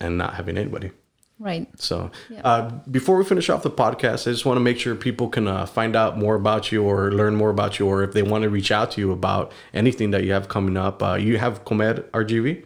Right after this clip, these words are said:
Speaker 2: Que Comer R G V?
Speaker 1: So
Speaker 2: Yes.
Speaker 1: talk, talk about that a little.
Speaker 2: Uh, well, Que Comer R G V, I opened the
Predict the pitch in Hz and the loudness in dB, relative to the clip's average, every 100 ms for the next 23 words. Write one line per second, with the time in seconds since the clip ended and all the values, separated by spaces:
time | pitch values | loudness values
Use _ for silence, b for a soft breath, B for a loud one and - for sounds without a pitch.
0 | _ _ - 233 226 254 240 240 240 247 | _ _ -4 -4 2 4 4 4 2 2
1 | 247 302 359 - - 233 147 - 170 160 | 4 2 0 0 2 4 4 2 0 0
2 | 151 123 104 95 85 - _ B B B | 2 2 2 0 -4 -12 _ B B B
3 | B B - 233 233 226 - 247 247 262 | B B -2 2 4 2 2 2 2 0
4 | 262 294 311 294 285 277 302 302 302 311 | 4 4 4 4 2 4 4 4 4 2
5 | 320 - - 233 247 - 240 240 262 254 | 0 -6 -4 0 0 0 -2 2 4 6
6 | 240 | 4